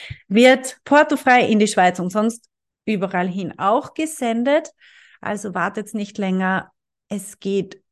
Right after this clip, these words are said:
darum, eure Berufung zu finden, beziehungsweise euer Aufblühen zu fördern, indem ihr euch mit diesen Themen auseinandersetzt. Wo hält mich Perfektionismus noch zurück,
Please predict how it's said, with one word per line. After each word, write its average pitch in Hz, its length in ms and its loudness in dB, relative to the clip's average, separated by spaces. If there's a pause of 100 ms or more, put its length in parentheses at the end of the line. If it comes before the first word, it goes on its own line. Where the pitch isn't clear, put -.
(160)
darum, 185 920 0 (160)
eure 190 300 2
Berufung 226 680 0
zu 254 140 -2
finden, 254 260 2
beziehungsweise 214 760 -2
euer 214 340 -6
Aufblühen 202 640 -4
zu 220 100 -10
fördern, 180 500 -4
indem 180 300 -8
ihr - 140 -10
euch 180 180 -10
mit 190 160 -8
diesen 185 240 -6
Themen 233 340 0
auseinandersetzt. 160 1040 -6 (360)
Wo 220 500 4 (180)
hält 196 440 -2
mich 233 360 2
Perfektionismus 202 1200 0
noch 190 220 -4
zurück, 214 540 -4